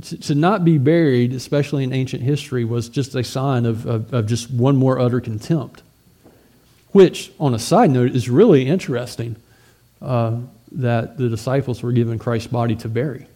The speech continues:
I'll let you ponder that one later. And so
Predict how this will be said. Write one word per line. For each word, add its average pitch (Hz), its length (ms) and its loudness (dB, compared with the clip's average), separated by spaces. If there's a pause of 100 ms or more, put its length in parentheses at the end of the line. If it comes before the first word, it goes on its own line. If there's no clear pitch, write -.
(720)
I'll 120 80 -10
let 117 220 -4
you 117 60 -8
ponder 113 340 -4
that 113 220 -2
one 113 160 -4
later. 107 260 -4 (3250)
And 135 120 -4
so 135 280 -2